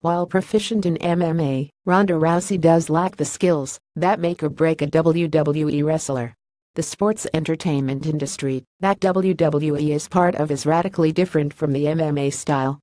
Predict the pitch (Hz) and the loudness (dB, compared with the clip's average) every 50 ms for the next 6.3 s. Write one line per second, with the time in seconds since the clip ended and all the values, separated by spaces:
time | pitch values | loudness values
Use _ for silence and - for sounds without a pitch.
0 | _ _ - 185 196 180 156 160 156 151 143 143 - - 151 139 135 135 - - | _ _ -2 0 0 0 0 0 2 2 0 -2 -2 -2 -2 -2 -2 -4 -4 -2
1 | 143 131 135 - 170 160 165 160 160 147 139 135 131 139 131 127 - _ _ _ | -2 -2 0 0 2 2 2 2 0 0 -2 0 0 -2 -4 -4 -8 _ _ _
2 | _ _ _ _ _ - - - 208 196 190 180 170 160 151 151 156 143 139 143 | _ _ _ _ _ -10 -2 0 0 2 4 2 4 2 2 2 2 2 2 2
3 | 175 175 156 - - - 202 196 180 151 131 123 123 - _ _ _ - - 180 | 0 0 -2 -6 -2 -2 0 0 0 -2 -2 -6 -8 -12 _ _ _ -10 -2 0
4 | 185 196 202 208 220 214 - 165 - - 151 147 - - 220 208 180 147 127 123 | 2 2 2 2 0 0 -2 -4 -2 -2 -2 -2 -2 -2 -2 -2 0 -2 -4 -2
5 | - 160 160 165 160 151 147 147 156 156 147 147 147 156 151 147 147 147 151 156 | 0 0 2 2 2 2 0 0 0 0 0 0 0 0 -2 -2 0 -2 0 0
6 | 160 151 135 120 120 - | 0 -2 -2 -4 -8 -12